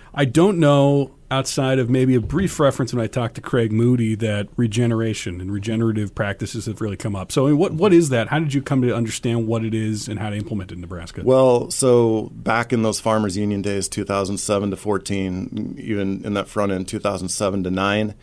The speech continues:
Speaker 2: former President Obama, uh, was leading a, a, um, comprehensive climate and energy package effort. It was at that time we first started talking about supporting federally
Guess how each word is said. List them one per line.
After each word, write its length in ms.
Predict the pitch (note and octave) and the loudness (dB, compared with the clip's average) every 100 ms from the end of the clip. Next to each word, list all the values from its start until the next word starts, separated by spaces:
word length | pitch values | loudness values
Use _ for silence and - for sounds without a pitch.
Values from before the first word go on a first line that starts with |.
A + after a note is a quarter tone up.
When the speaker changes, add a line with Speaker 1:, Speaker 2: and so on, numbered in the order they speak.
| - - | -14 0
Speaker 2:
former 240 | A#2+ G#2+ | 2 2
President 400 | A#2+ G#2+ G#2+ G#2+ | 2 0 2 2
Obama, 600 | G#2 G2 G2 G2 G2+ G#2 - - - | 2 2 0 2 0 -4 -16 -20 -8
uh, 360 | G#2 G#2 G2+ - | -2 0 -2 -2
was 240 | G#2+ F2+ | -4 -2
leading 320 | G#2 G#2 G#2 | -4 0 0
a, 320 | G2+ G2+ F#2+ G#2 | 0 0 -2 -4
a, 260 | G#2 G2+ G2 | -2 0 0
um, 300 | F#2+ F#2+ G2 | -2 -4 -6
comprehensive 960 | - G#2+ G#2 G#2 F#2+ G2+ G2 F#2+ - | -2 -2 0 -2 -2 -2 -2 -4 -10
climate 320 | - G#2+ G2 G2 | -4 -2 0 -2
and 100 | G2+ | -2
energy 320 | F#2+ F2 G2 | -4 -4 -6
package 460 | G2+ F#2+ G2+ F#2 | -4 -4 -4 -4
effort. 400 | F#2+ F#2+ G#2+ - - - - - | -4 -4 -8 -12 -16 -20 -20 -8
It 80 | B2 | -2
was 120 | A2 | 2
at 180 | A2+ A2+ | 2 2
that 220 | A#2 B2 | 2 0
time 600 | A#2+ G#2+ G#2 G#2 G2+ G#2 - | 0 0 2 0 -2 -6 -2
we 80 | A#2 | 0
first 240 | B2 A#2 | 2 0
started 320 | - G#2+ G#2 - | 2 2 2 0
talking 340 | A2 A2 G#2+ | 0 0 0
about 580 | G2+ G#2 G2+ G2 G2 - | 0 2 4 2 0 -2
supporting 760 | - - A2+ G#2+ G#2 G2+ G2+ | -4 -2 2 2 2 -2 -4
federally 640 | - A2 G#2 G#2 G2+ G2+ | 0 2 2 0 0 -2